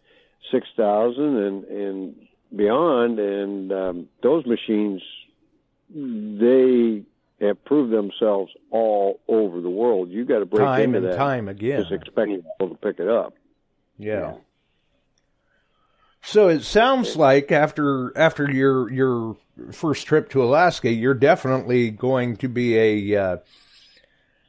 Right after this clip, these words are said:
Speaker 2: a return customer, so to speak,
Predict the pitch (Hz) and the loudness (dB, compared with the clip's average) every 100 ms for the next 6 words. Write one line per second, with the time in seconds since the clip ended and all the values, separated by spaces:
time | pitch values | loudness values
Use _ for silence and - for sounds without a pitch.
0 | _ _ _ - 123 113 117 110 - - | _ _ _ -6 -4 -2 -4 -6 -8 -4
1 | 156 156 147 131 123 120 113 151 147 127 | -2 0 0 -2 -2 -4 -2 0 0 -4
2 | 110 95 92 - 110 98 - 104 98 92 | -6 -6 -8 -4 -4 -4 -4 -2 0 -4
3 | - - | -12 -20